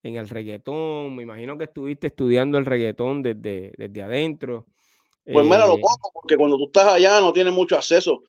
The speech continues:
Speaker 2: En el tiempo que yo estuve, entiendo que ahora, pues, tienes un poco más de, de acceso a las redes y qué sé yo. Pero imagínate, asfixiado todo el tiempo, como dicen. <laughs>
Speaker 1: Pero
Speaker 2: Loco
Speaker 1: pudiste,
Speaker 2: por estar,
Speaker 1: pudiste
Speaker 2: loco por hacer algo.
Speaker 1: escribir,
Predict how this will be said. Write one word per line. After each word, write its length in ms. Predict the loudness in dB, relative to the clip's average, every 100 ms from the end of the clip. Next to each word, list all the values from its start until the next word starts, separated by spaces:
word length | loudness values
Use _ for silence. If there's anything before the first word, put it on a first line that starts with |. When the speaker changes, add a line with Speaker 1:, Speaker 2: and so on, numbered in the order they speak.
| _ -12
Speaker 2:
En 160 | -6
el 140 | -6 -4
tiempo 400 | 0 0 2 2
que 60 |
yo 80 | 2
estuve, 320 | 0 2 2
entiendo 420 | 2 -2 -6 -4 -2
que 60 |
ahora, 280 | -2 -2 -4
pues, 140 | -6
tienes 240 | -8 -10 -10
un 60 |
poco 280 | -6 -6 -6
más 160 | -10 -8
de, 200 | -10 -10
de 100 | -14
acceso 420 | -14 -8 -6 -6
a 80 | -6
las 160 | -10 -8
redes 340 | -4 -4 -6
y 60 | -8
qué 100 | -8
sé 180 | -8
yo. 200 | -4 -4 _ _ _ _ _ _ _
Pero 840 | 0 2 4 4 4 2 0 -8 -16 _ _ _ _ _
imagínate, 540 | -4 -2 2 4 4 2
asfixiado 440 | -2 -4 2 2
todo 140 | 4 2
el 60 |
tiempo, 340 | 2 0 4 2
como 220 | 4 2
dicen. 220 | 0 -4 -14 -6
<laughs> 1040 | -6 -6 -18 -18 -20 _ -20 -18 -20 _ -20 _ _ -20 -20 _ _ _ _ _ _ _ _ _ _ -20
Speaker 1:
Pero 140 | -2 4
Speaker 2:
Loco 100 | 6
Speaker 1:
pudiste, 180 | 6 6
Speaker 2:
por 140 | 6
estar, 180 | 4 0 _ _ _ _
Speaker 1:
pudiste 340 | 2 6 8 8
Speaker 2:
loco 120 | 6
por 120 | 6
hacer 160 | 6 6
algo. 120 | 6
Speaker 1:
escribir, 360 | 6 2 -2